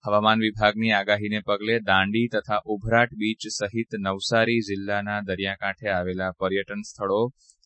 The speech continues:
આજથી બે જૂન સુધી બંધ કરવાનો હુકમ કરવામાં આવ્યો છે. રાજ્યભરમાં મહત્તમ તાપમાનમાં આંશિક ઘટાડો નોંધાયો છે. છેલ્લા ચોવીસ કલાકમાં સૌથી વધુ ચુમ્માળીસ ડિગ્રી સેલ્સિયસ તાપમાન અમદાવાદ અને ભાવનગરમાં નોંધાયું હતું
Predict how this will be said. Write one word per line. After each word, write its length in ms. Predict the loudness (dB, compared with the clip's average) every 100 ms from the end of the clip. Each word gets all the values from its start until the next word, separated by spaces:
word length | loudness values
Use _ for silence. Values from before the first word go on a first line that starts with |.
| 2
આજથી 460 | 4 4 0 0 2
બે 220 | 2 2
જૂન 280 | 0 -2 0
સુધી 380 | -4 -6 -6
બંધ 260 | -4 -4 -4 -4
કરવાનો 380 | -2 -2 -4 -8
હુકમ 360 | -10 -8 -6
કરવામાં 380 | -6 -6 -6 -6
આવ્યો 120 | -6
છે. 340 | -4 -4 -6 _ _ _ _ 2
રાજ્યભરમાં 680 | 4 4 0 0 2 2 2
મહત્તમ 460 | -2 -4 -2 0
તાપમાનમાં 640 | 2 2 2 -4 -2 0 0 -2
આંશિક 320 | -4 -4 -8
ઘટાડો 400 | -10 -6 -4 -2
નોંધાયો 420 | -4 -6 -6 -8
છે. 200 | -6 -8 -8 _ _ -12
છેલ્લા 260 | -6 -2 0
ચોવીસ 320 | 2 0 0
કલાકમાં 480 | -2 0 0 0 -2
સૌથી 380 | 0 -2 -2 -2
વધુ 340 | 0 0 -2
ચુમ્માળીસ 480 | -2 -2 0 0 -2
ડિગ્રી 260 | -4 -6 -6
સેલ્સિયસ 520 | -4 -4 -2 -4 -4
તાપમાન 420 | -4 -4 0 0 0 -4 _ _ -12
અમદાવાદ 520 | -4 2 6 8 6
અને 380 | 4 -6 -4 -4
ભાવનગરમાં 680 | -2 -2 0 0 -2 -2 -4
નોંધાયું 420 | -6 -6 -6 -8
હતું 200 | -8 -8